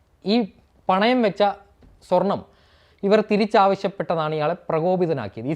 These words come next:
സംഭവം നടക്കുന്നതിൻ്റെ തലേ ദിവസം ഈ സ്ത്രീയുമായി ഇയാൾ ഒരു അനുനയമുണ്ടാക്കി. തുടർന്ന് ഈ സ്ത്രീയുമായി തിരുവനന്തപുരത്ത് ഭീമാപ്പള്ളിയിലടക്കം ഇയാൾ സന്ദർശനം നടത്തിയിരുന്നു.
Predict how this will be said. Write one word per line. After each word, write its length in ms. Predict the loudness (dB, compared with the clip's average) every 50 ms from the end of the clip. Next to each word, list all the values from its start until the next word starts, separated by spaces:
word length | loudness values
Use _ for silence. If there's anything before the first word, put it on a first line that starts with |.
| 0
സംഭവം 260 | 0 2 2 2 2 2
നടക്കുന്നതിൻ്റെ 480 | 0 -2 -2 -4 -4 -4 -4 -2 -2 -2 -2 0
തലേ 180 | 0 0 0 0 -2
ദിവസം 260 | -4 -4 -6 -8 -10 -10 -14 _ _ _ -20 -20 _ _ 0
ഈ 60 | 0 2
സ്ത്രീയുമായി 540 | 4 4 4 6 4 4 4 2 0 0 2 2
ഇയാൾ 140 | 2 2 2 2
ഒരു 80 | 2 0
അനുനയമുണ്ടാക്കി. 760 | 0 0 0 0 0 0 0 -2 -2 -4 -4 -6 -6 -8 -10 -12 -14 -18 _ _ _ _ _ _ _ -4
തുടർന്ന് 320 | -2 0 0 2 2 2 2 0
ഈ 40 | 0 -2
സ്ത്രീയുമായി 720 | -2 -2 -2 0 0 2 2 0 0 0 -2 -2 -2 -4 -6 -8 _ _ _ _
തിരുവനന്തപുരത്ത് 580 | -4 -2 0 0 0 0 2 2 2 2 2 0 -2 0
ഭീമാപ്പള്ളിയിലടക്കം 960 | 0 0 2 2 2 2 0 0 0 0 0 0 0 -2 -2 -4 -2 -4 -4 -2
ഇയാൾ 120 | -4 -4 -4 -4 -6
സന്ദർശനം 420 | -4 -4 -4 -4 -4 -6 -6 -6 -6
നടത്തിയിരുന്നു. 380 | -8 -8 -8 -10 -12 -12 -14